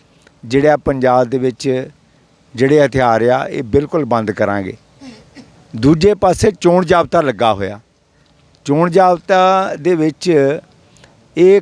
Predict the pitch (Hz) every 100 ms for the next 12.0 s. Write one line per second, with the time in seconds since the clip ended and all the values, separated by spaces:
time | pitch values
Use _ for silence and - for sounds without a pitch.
0 | - 135 151 190 214 175 - 156 - 170
1 | 139 117 123 127 131 131 117 110 113 104
2 | 120 104 101 117 156 - - - _ _
3 | _ 180 127 156 156 165 170 165 170 143
4 | 143 147 147 139 151 151 147 - 143 160
5 | 135 123 120 123 127 123 135 165 - _
6 | _ _ _ _ 185 190 196 - - _
7 | _ _ 123 139 151 175 175 180 180 180
8 | 156 147 - 156 175 170 139 117 131 165
9 | 180 185 165 175 165 135 151 131 110 127
10 | 151 _ _ _ _ 185 196 156 196 185
11 | 147 143 - 165 175 165 156 143 151 120